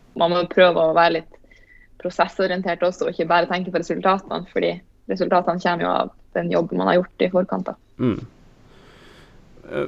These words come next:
Speaker 2: fortell litt, eh, vi har vært innom det og nevnt korona her, og du, du blir ringt og får beskjed om at du er tatt ut på stafettetapp, og, og ting er litt,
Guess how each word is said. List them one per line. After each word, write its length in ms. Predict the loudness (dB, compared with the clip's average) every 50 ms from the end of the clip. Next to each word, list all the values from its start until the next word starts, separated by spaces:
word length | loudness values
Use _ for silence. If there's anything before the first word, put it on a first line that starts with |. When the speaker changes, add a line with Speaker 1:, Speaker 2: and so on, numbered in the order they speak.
| -4 -2
Speaker 2:
fortell 360 | -2 0 2 4 4 4 6
litt, 300 | 4 2 2 0 -4 -6 -4
eh, 140 | -2 -2 -2 -4 -6 -4
vi 160 | -2 -2 0
har 180 | 2 2 2 2
vært 220 | 2 2 2 0 0
innom 340 | 0 2 2 2 2 2 2
det 140 | 2 2 2 4 4
og 340 | 4 2 2 2 2 0
nevnt 300 | 0 0 0 0 -2 -4 -6
korona 520 | -4 -2 0 2 4 4 4 4 4 2 0 -2
her, 320 | -4 -6 -6 -6 -6 -6
og 260 | -4 -4 -4 -4 -2
du, 80 | -2 -2 -2
du 100 | 0 -2 0
blir 220 | 2 2 2 2
ringt 480 | 2 2 2 4 2 0 -2 -4 -4 -4
og 120 | -4 -2 0
får 160 | -2 -2 -2
beskjed 380 | -2 -4 -2 0 0 2 2 2
om 140 | 0 0 -2
at 180 | -4 -4 -4
du 80 | -6 -4
er 180 | -4 -4 -6 -6
tatt 220 | -4 -2 -2 -2
ut 160 | -2 -4 -4 -6
på 120 | -10 -10
stafettetapp, 680 | -8 -10 -6 -4 -4 -4 -4 -6 -6 -4 -4 -4 -2 -2
og, 200 | 0 0 0 0
og 100 | -2 -2
ting 220 | 0 0 2 2 2
er 160 | 2 2 0
litt, 220 | 0 -2 -6 -8